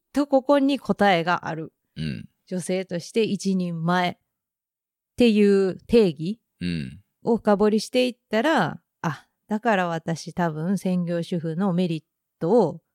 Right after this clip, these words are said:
Speaker 1: 感じてはならなかったんだっていうところに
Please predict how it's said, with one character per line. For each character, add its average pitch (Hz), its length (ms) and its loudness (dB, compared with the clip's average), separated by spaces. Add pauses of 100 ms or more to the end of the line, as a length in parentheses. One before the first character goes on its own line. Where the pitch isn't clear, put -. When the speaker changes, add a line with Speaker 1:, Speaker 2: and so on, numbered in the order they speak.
(100)
Speaker 1:
感 220 260 4
じ 185 140 -4
て 175 100 -2
は 151 120 -4
な 175 140 -2
ら 190 100 0
な 214 140 -2
か 170 100 -4
っ - 100 -8 (100)
た 165 120 -10
ん 160 80 -14
だ 151 200 -12
っ 170 40 -20 (200)
て 190 80 -2
い 214 80 -2
う 214 100 0
と 214 140 -4
こ 214 120 -2
ろ 214 100 -2
に 220 320 -2